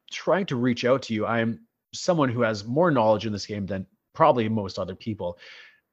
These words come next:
and you're not willing to commit to this?" And I gotta say, I, I agree with her. Uh, through five episodes of this, uh, season, uh,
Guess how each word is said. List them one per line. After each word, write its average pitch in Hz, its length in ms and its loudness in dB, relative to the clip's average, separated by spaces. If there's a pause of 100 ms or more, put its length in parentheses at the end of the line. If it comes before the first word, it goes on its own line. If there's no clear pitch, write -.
and 120 120 0
you're 135 120 2
not 147 200 6
willing 131 300 6
to - 140 -12
commit 117 320 -4
to 160 120 2
this?" 196 380 2 (1200)
And 156 100 6
I 180 40 10
gotta 180 160 10
say, 151 180 6
I, 147 360 8
I 160 120 4
agree 143 280 4
with 143 160 2
her. 92 180 -6 (320)
Uh, 123 220 6 (320)
through 175 400 4
five 120 680 4
episodes 127 520 -2
of 113 280 -4
this, - 520 -6 (520)
uh, 110 280 0
season, 123 440 -6 (460)
uh, 120 240 4